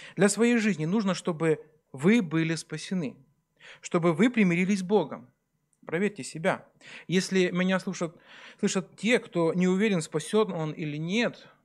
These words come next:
примиритесь с Богом. Если вы не примиритесь с Ним, то не можете надеяться, что Бог откроет свою волю на вашу жизнь. Как бы вы этого не хотели, вы с Ним находитесь во вражде.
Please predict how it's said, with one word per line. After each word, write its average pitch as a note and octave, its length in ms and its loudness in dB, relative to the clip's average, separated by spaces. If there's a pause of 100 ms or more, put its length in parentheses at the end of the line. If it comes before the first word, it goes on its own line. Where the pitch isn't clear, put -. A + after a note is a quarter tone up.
примиритесь D#3 460 -4
с C#3+ 40 -14
Богом. D3+ 400 -8 (880)
Если G#3 300 0
вы G#3 120 2
не G3+ 100 4
примиритесь G#3+ 500 -2
с - 40 -12
Ним, C#3 220 -8 (1200)
то E3 100 -6
не F#3 100 2
можете F3+ 320 0
надеяться, C#3+ 540 -4
что - 200 -12
Бог D3 440 -4
откроет D#3+ 460 -4
свою C3 260 -10
волю C3+ 480 -4 (480)
на C#3 120 -6
вашу C#3 280 -4
жизнь. C3+ 340 -10 (360)
Как G#3 200 -2
бы F3 120 -4
вы C#3+ 220 -6 (2000)
этого D#3 260 -4
не D#3+ 140 -6
хотели, - 480 -10 (540)
вы C#3+ 100 -8
с - 80 -14
Ним C#3 140 -6
находитесь B2+ 460 -8
во C3 60 -12
вражде. C3+ 420 -12